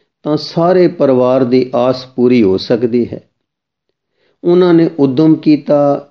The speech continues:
ਤੇ ਉਸ ਵਿੱਚ ਉਹ ਕਾਮਯਾਬ ਹੋਏ। ਛੇ, ਸੱਤ, ਅੱਠ ਅਪ੍ਰੈਲ ਉੱਨੀ ਸੌ ਬਾਰਾਂ ਨੂੰ ਸਰਵ ਹਿੰਦ ਸਿੱਖ ਵਿਦਿਅਕ ਕਾਨਫਰੰਸ ਦਾ ਪੰਜਵਾਂ ਸਮਾਗਮ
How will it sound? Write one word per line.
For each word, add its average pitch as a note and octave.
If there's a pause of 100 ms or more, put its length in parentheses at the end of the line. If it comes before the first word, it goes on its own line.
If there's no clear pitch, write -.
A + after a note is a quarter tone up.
(140)
ਤੇ C#3+
ਉਸ D3+
ਵਿੱਚ C#3+
ਉਹ B2+
ਕਾਮਯਾਬ G2+
ਹੋਏ। F#2 (1200)
ਛੇ, D#3+
ਸੱਤ, D3 (240)
ਅੱਠ D3
ਅਪ੍ਰੈਲ B2
ਉੱਨੀ C3+
ਸੌ B2+
ਬਾਰਾਂ A#2+
ਨੂੰ A2 (540)
ਸਰਵ D#3+
ਹਿੰਦ B2
ਸਿੱਖ -
ਵਿਦਿਅਕ C3+
ਕਾਨਫਰੰਸ A#2+
ਦਾ A#2+
ਪੰਜਵਾਂ C#3+
ਸਮਾਗਮ A2+